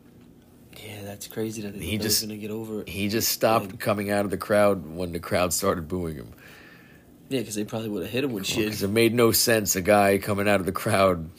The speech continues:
Speaker 2: and the crowd doesn't <laughs> like you. So, yeah, uh, you know, if this is all we wanted from Roman, you know, just let him be him. And he's killing it. He's absolutely fucking killing it. Paul Heyman gets on the mic,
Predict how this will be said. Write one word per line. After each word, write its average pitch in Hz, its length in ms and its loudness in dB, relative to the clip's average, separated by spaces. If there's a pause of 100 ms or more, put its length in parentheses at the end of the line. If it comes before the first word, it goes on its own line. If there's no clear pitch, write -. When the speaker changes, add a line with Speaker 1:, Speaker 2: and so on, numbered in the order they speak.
(300)
Speaker 2:
and 85 160 -12
the 85 40 -8
crowd 95 320 4
doesn't 90 300 -4
<laughs> 85 60 -10
like 98 260 -8
you. - 80 -12 (2500)
So, 123 360 8
yeah, 104 480 6 (100)
uh, - 60 2
you 95 240 2
know, 85 240 2
if 87 240 -2
this 120 300 -2
is 131 80 -4
all 139 160 8
we 131 100 4
wanted 127 300 0
from 82 200 -8
Roman, 64 360 -6 (840)
you 76 140 -6
know, 92 240 -2 (580)
just - 200 -14
let 98 120 0
him 107 100 -2
be 101 160 0
him. 95 300 -4 (640)
And - 100 -14
he's 80 140 -8
killing 113 340 -4
it. 50 120 -12 (320)
He's - 320 -12
absolutely 98 480 -4
fucking 82 360 -2
killing 71 280 -8
it. 52 160 -16
Paul 95 180 0
Heyman 90 320 -4
gets 87 240 -4
on 82 60 -12
the 78 60 -12
mic, 76 360 -10